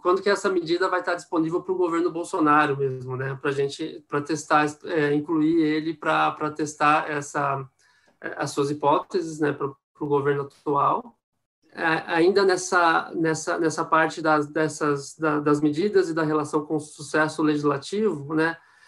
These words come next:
é, você nota, quando você apresenta os dados, de que o governo da, da, da Dilma, o governo Dilma dois, ele foi bem congruente, né, é, mas foi quando ela sofreu o impeachment.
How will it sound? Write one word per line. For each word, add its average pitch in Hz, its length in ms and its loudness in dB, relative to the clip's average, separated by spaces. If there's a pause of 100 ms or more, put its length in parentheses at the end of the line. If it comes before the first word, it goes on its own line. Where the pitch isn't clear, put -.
(160)
é, 156 220 0
você 156 260 2
nota, 190 540 4
quando 170 180 0
você 165 160 -2
apresenta 156 800 0
os 151 120 -4
dados, 165 460 2
de 160 80 -10
que 156 80 -4
o 160 80 2
governo 156 600 4
da, 143 420 4
da, 143 240 0
da 151 220 -2
Dilma, 151 580 0 (160)
o 139 160 -4
governo 147 380 -2
Dilma 170 280 0
dois, 165 360 0
ele 180 120 -4
foi 185 200 0
bem 185 160 2
congruente, 196 680 0
né, 151 300 -4 (140)
é, 147 380 -2
mas 151 200 -2
foi 160 220 -2
quando 165 220 -2
ela 170 280 -4
sofreu 175 340 -4
o 180 40 4
impeachment. 156 540 -6